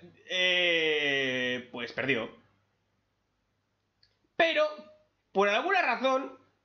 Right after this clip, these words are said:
el ser absoluto le di-, le dio un poder oscuro. Le dio el poder de Arais. No, cuando está muriéndose el monarca de las sombras, que antes era un ángel, Gabriel, ¿no?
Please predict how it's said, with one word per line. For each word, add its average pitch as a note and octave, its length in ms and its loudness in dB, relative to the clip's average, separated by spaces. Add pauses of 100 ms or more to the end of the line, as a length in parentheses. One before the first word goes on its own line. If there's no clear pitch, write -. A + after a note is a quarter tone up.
(460)
el G#3 240 0
ser E4 100 4
absoluto A#3 800 -2 (560)
le G#3 160 2
di-, C4 220 -2
le A3+ 100 4
dio C4 100 -2
un C#4 100 -4
poder B3 280 2
oscuro. C#3+ 540 -2 (300)
Le D#3 80 -2
dio G#3 100 4
el A3 40 -8
poder G#3+ 240 0
de G3 220 -2
Arais. - 680 -4 (680)
No, F#3+ 220 -2
cuando F3+ 200 0
está A3 100 2
muriéndose A#3 640 0
el D3+ 180 0
monarca F#3+ 300 0
de A3 80 2
las F#3+ 120 -2
sombras, G3+ 360 -2 (280)
que E3+ 100 0
antes F#3+ 240 -2
era F#3 100 2
un E3+ 120 0
ángel, G#3+ 440 0
Gabriel, G#3+ 360 0
¿no? C#4+ 160 0